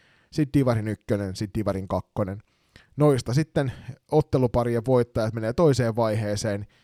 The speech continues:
Häviäjät noista pä-, noista seuraavista vaiheista niin pelaa Divarissa,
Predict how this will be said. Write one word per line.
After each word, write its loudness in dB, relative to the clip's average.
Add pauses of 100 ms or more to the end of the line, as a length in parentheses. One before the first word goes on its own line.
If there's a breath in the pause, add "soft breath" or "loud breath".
(380 soft breath)
Häviäjät 4
noista 4
pä-, 2
noista 2
seuraavista 2 (100)
vaiheista 0 (200)
niin -6
pelaa -2
Divarissa, 0